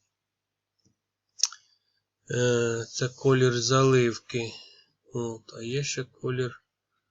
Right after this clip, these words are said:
лінія, ось о, лінія. Колір лінії, там іде моє зображення. Е, колір лінії.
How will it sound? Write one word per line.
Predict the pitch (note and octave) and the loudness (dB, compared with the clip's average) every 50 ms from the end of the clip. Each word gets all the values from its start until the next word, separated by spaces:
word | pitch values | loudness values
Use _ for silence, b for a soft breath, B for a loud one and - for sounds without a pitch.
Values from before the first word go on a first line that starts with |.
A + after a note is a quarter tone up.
| _ _ _ _ _ _ _ _ _ _ _ _ _ _ _ _ _ - | _ _ _ _ _ _ _ _ _ _ _ _ _ _ _ _ _ -14
лінія, | A#2+ A#2+ B2+ B2+ B2+ B2 A#2+ A#2 A2+ A2+ A2+ A2+ | -8 -4 -2 0 0 0 0 -2 -4 -6 -6 -6
ось | A2 A2+ A2+ - - - | -8 -8 -8 -8 -8 -6
о, | A#2 A2+ | -8 -8
лінія. | A2+ A2+ A2+ A2+ A2 A2 A2 A2 A#2 A#2+ B2 C3+ D3 E3 F#3+ A3+ A#3+ - _ _ _ _ _ _ _ _ _ _ _ _ _ _ _ _ _ _ _ _ _ _ _ | -8 -8 -8 -8 -6 -6 -6 -4 -6 -4 -4 -2 -2 -2 -2 -4 -6 -8 _ _ _ _ _ _ _ _ _ _ _ _ _ _ _ _ _ _ _ _ _ _ _
Колір | C3 B2+ B2+ A#2+ A#2+ A#2 A#2 A2+ | -2 0 0 0 -2 -4 -4 -6
лінії, | A#2+ A#2+ B2+ C3+ D3+ E3 E3+ E3+ E3+ E3+ E3+ F3 E3+ E3 - _ | -8 -8 -6 -4 -4 -4 -4 -4 -4 -4 -4 -6 -8 -8 -12 _
там | - - C3+ C#3 C#3+ C#3+ C#3+ - - - - - | -14 -10 -8 -6 -6 -8 -8 -12 -18 -20 -16 -10
іде | - C2 C#2 C#2 - - - _ _ _ _ _ _ _ _ _ _ - - _ _ _ _ _ _ _ - | -6 -4 -4 -4 -4 -6 -10 _ _ _ _ _ _ _ _ _ _ -20 -20 _ _ _ _ _ _ _ -18
моє | - A2 A#2 A#2 A2+ A2+ A2+ | -16 -14 -12 -12 -12 -12 -14
зображення. | A#2 A#2 A2 A2 A2 A2+ A#2 A#2 A#2+ B2+ C3+ D3 D#3 E3 F#3 G#3+ | -14 -16 -16 -14 -12 -10 -8 -8 -8 -6 -6 -6 -6 -6 -6 -8
Е, | A3+ - _ _ _ _ _ _ _ _ _ - - _ - - _ _ _ _ _ _ _ - C#3 - - - A#2+ - - - - - - B B B B B B B B B B B B B _ - - - - | -8 -12 _ _ _ _ _ _ _ _ _ -20 -20 _ -20 -20 _ _ _ _ _ _ _ -16 -14 -12 -12 -12 -12 -12 -12 -12 -14 -14 -16 B B B B B B B B B B B B B _ -20 -20 -20 -16
колір | - A#2+ A#2+ A#2+ A#2 A2+ - | -12 -12 -10 -10 -12 -12 -12
лінії. | A#2+ A#2+ C3+ C#3+ D#3 D#3+ D#3+ D#3+ D#3+ D#3+ E3 E3 D#3+ D#3 | -10 -8 -6 -6 -6 -6 -8 -10 -10 -10 -10 -10 -10 -10